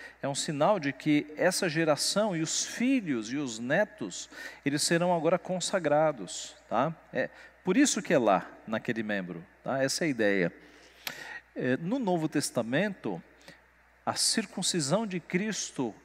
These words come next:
é o batismo, tá? Então, há uma troca desse rito cruento, que contava com sangue, por um rito agora que conta com água, porque o sangue foi vertido na cruz, não precisamos mais de sangue. Essa é a transição,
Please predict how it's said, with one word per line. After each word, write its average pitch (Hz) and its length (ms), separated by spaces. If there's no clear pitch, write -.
é 160 240
o 175 80
batismo, 135 720
tá? 123 100
Então, 143 400
há 123 60
uma 147 220
troca 165 580
desse 135 320
rito 123 300
cruento, 156 600
que 147 140
contava 123 420
com 147 180
sangue, 156 540
por 156 140
um 156 80
rito 156 340
agora 143 380
que - 120
conta 160 360
com 160 240
água, 123 440
porque 143 220
o 147 40
sangue 220 440
foi 156 160
vertido 123 420
na 117 140
cruz, 110 340
não 127 140
precisamos 143 600
mais 135 280
de 143 80
sangue. 113 420
Essa 143 220
é 160 40
a 165 40
transição, 165 800